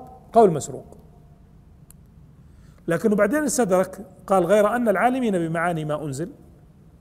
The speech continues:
آه، يعني بمعاني ما أنزل من القرآن، قالوا طبعًا ذكر لهم أوصاف، قالوا بأن المراد عبد الله بن سلام،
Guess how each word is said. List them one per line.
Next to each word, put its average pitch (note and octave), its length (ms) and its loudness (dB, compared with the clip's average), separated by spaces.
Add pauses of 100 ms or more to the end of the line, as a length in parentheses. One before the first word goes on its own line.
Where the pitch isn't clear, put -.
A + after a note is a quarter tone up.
(640)
آه، C#3 260 -6
يعني C3+ 220 -6
بمعاني D3 400 -2
ما D3+ 200 -4
أنزل C#3 280 -4
من E3 140 -4
القرآن، F3 520 -2 (720)
قالوا G#3+ 600 -2 (480)
طبعًا F3+ 180 0
ذكر G3 320 -2
لهم D#3 220 -2
أوصاف، D3+ 380 -2
قالوا A3 400 0
بأن F#3 280 -4
المراد D#3+ 380 -4
عبد C#3+ 140 -10
الله F3+ 120 -4
بن C3 120 -8
سلام، A#2+ 260 -14